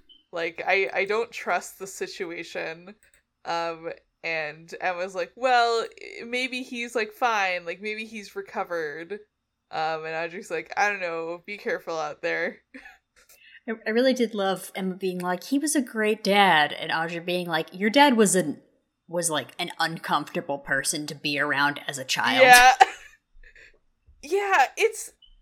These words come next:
Speaker 1: yeah, this conversation is a little bit weird 'cause it, it, it, it comes across as, like, Audrey being genuinely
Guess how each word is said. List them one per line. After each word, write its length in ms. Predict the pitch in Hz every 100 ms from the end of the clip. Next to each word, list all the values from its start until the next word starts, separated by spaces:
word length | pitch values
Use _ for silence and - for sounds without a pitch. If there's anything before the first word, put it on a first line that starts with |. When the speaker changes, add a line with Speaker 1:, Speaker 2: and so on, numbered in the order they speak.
| _ _ _
Speaker 1:
yeah, 240 | 247 311 302
this 180 | 349
conversation 560 | - 466 480 427 359 359
is 100 | 330
a 40 | 302
little 160 | 285
bit 160 | 269 226
weird 240 | 226 233
'cause 180 | 226 254
it, 120 | 262 -
it, 160 | 226 - -
it, 160 | 220 -
it 100 | 240
comes 260 | 233 302 330
across 400 | 302 233 247 -
as, 60 |
like, 160 | 240 214 -
Audrey 320 | 185 208 226
being 320 | 208 214 208
genuinely 520 | - 180 185 202 196